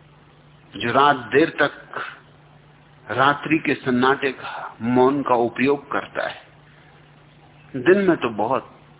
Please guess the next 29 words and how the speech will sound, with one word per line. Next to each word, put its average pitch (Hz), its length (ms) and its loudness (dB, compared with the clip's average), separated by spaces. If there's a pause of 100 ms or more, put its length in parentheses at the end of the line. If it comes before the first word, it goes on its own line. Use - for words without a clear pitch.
(1040)
उपद्रव 120 460 -2
है, 123 140 -4
शोरगुल 113 560 -2
है। 104 80 -10 (1000)
जिन्हें 123 280 0
अध्ययन 131 440 -2
करना 113 340 0
हो, 110 160 -4 (240)
मनन 120 360 2
करना 107 340 -4
हो, 104 280 -2 (140)
ध्यान 120 340 -2
करना 107 360 -4
हो, 107 260 -4 (140)
चिंतन 123 380 -4
करना 104 360 -2
हो, 110 220 -4 (380)
उनके 170 300 0
लिए 139 160 0
रात्रि 131 520 -4
ही 190 220 -6
मौका 120 340 2
है। - 220 -8 (560)
तो 120 80 2
अगर 120 200 0
तुम 131 220 0
देर 135 300 0
तक 123 220 -4
जगोगे 127 480 0